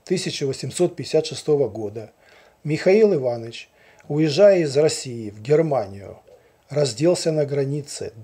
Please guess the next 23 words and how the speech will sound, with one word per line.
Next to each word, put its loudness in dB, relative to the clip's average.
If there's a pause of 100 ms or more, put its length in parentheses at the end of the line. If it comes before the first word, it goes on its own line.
догола, 6 (640)
до 6
самого 4
гола, -8 (680)
бросил 6
на 0
землю 2
платье, 2 (760)
чтоб -2 (100)
и 0
духу 4
русского 4
с -4
собой 2
случайно 2
не -2
прихватить. -8 (960)
Плюнул 6
на 8
русскую 2
землю 4
и -2
крикнул 0